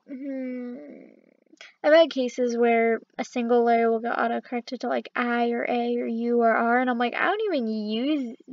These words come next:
the U or the <laughs> R's in a single letter."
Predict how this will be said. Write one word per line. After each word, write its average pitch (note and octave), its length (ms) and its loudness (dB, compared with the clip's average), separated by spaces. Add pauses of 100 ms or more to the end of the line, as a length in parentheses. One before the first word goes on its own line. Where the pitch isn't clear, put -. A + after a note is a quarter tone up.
(120)
the A3+ 440 0 (520)
U A#3+ 400 0
or A3+ 240 0
the G#3+ 160 -4
<laughs> - 20 -12
R's A#3+ 720 2 (1400)
in C#4+ 220 0
a C4+ 260 -2
single C4+ 420 2
letter." C4+ 420 0